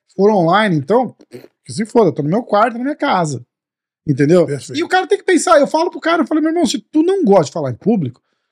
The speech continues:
Speaker 1: você não tá falando em público, tu tá falando aqui, ó, no teu celular. Fala pra
Speaker 2: Exatamente.
Speaker 1: você."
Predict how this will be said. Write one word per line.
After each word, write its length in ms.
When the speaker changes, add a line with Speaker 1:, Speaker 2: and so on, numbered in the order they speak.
Speaker 1:
você 120
não 80
tá 220
falando 300
em 60
público, 400
tu 120
tá 120
falando 320
aqui, 340
ó, 60
no 100
teu 260
celular. 680
Fala 180
pra 120
Speaker 2:
Exatamente. 240
Speaker 1:
você." 520